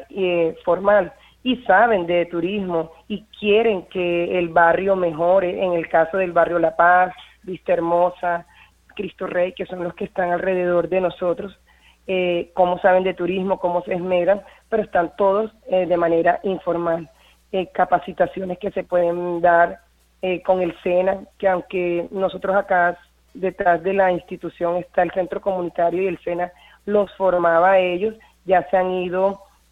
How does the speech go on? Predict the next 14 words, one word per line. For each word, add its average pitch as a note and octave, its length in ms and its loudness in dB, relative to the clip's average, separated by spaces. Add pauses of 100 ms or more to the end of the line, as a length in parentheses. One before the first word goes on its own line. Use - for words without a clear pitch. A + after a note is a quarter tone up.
eh, F3+ 640 -2 (300)
aminorando F3 600 2
esos F#3 340 -4
cursos F#3+ 440 -6
que F#3 140 -8
son, E3+ 380 -2 (360)
em, F3 720 -2 (120)
como F3+ 260 -4
de E3+ 120 0
meseros, F3 920 -2 (220)
camareras, F3 840 2 (340)
que G#3 100 2
ayuda-, F#3 720 2
ayudan G3+ 600 0